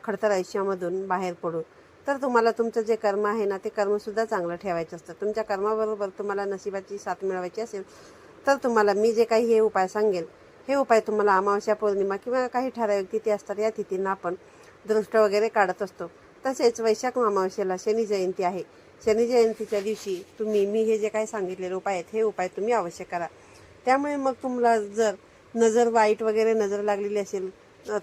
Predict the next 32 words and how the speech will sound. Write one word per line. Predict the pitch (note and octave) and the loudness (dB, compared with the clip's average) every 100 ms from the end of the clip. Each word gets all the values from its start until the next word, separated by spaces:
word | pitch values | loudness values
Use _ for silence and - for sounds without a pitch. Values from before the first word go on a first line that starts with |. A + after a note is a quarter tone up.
| - | -2
तुम्हाला | A3+ A3+ A3 | 0 2 2
दृष्ट | G#3 G#3 A#3 | -2 -6 -6
काढायची | A3+ G3 F#3 F#3 | 0 0 0 -2
असेल, | G3+ G3 F#3+ G3 - | -4 -4 -8 -10 -12
ती | C#4 | -8
दृष्ट | A#3+ B3 - | -6 -8 -6
कशी | A#3+ G#3+ - | -8 -8 -6
काढायची, | A3 G#3 F#3 F3+ G3+ | 0 0 0 -4 -4
त्यासाठी | A#3 A#3+ A#3+ B3 | -4 -4 -6 -2
काय | G#3 | -2
काय | F3+ G3+ | 0 0
लागणार | G3 F#3 F#3 | 0 0 -2
आहे | G3 G3 - - - - | -4 -8 -12 -16 -20 -10
आणि | - B3 | -4 -4
ती | A3+ C4 B3 | -4 -8 -2
दृष्ट | A3+ A3+ - | 0 0 -2
कशी | G#3+ G#3+ - | -4 -4 -6
काढावी, | A#3+ G#3+ F#3+ F#3+ F3+ F#3 | 2 2 4 0 -2 0
याबद्दलच | A3+ A3 A#3+ A3 A#3 B3 | 0 0 -2 0 -2 -4
मी | B3 G#3+ | -4 -4
तुम्हाला | G3+ F#3+ | -2 -2
आजच्या | F#3 - F3+ | -2 -4 -4
या | |
व्हिडिओमध्ये | G3 F3+ F3+ F3+ A3+ | -4 -6 -4 -2 -2
माहिती | C4 F#3 F3+ | -2 -8 -10
सांगणार | F3+ F3 E3+ E3+ | -8 -6 -4 -4
आहे. | E3+ E3 - - - - | -6 -12 -20 -20 -12 -2
त्यामुळे | C4+ C4 | 0 0
तुम्ही | B3 B3 B3 | -2 -2 0
व्हिडिओ | A3 G3+ A#3+ B3 | 2 2 0 0
शेवटपर्यंत | G3+ F#3 F#3 F3+ F#3 | -2 0 -6 -6 -6
पहा. | F#3+ E3+ | -6 -8